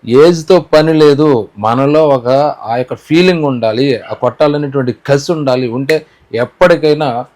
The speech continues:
మనం సాధిస్తామనేటువంటి దానికి ఉదాహరణ. So ఇప్పుడు హరీష్ ఉన్నాడనుకో, అతనికి ట్వంటీ సిక్స్ ఇయర్సే ఉన్నాయి అతనికి, శ్రీకాకుళం జిల్లాలో ఉన్నటువంటి కుర్రాడు. అతను కేవలం ఇది ఒకటే కాదు,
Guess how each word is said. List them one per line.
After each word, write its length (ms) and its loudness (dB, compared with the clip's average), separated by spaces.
మనం 200 0
సాధిస్తామనేటువంటి 1080 -4
దానికి 480 -6
ఉదాహరణ. 500 -6
So 60 -4
ఇప్పుడు 340 -2
హరీష్ 300 0
ఉన్నాడనుకో, 720 -4
అతనికి 280 -8
ట్వంటీ 300 -2
సిక్స్ 600 -6
ఇయర్సే 360 -2
ఉన్నాయి 280 -4
అతనికి, 260 -16
శ్రీకాకుళం 640 -2
జిల్లాలో 400 -6
ఉన్నటువంటి 400 -14
కుర్రాడు. 340 -20
అతను 180 -6
కేవలం 320 2
ఇది 140 0
ఒకటే 300 2
కాదు, 280 -2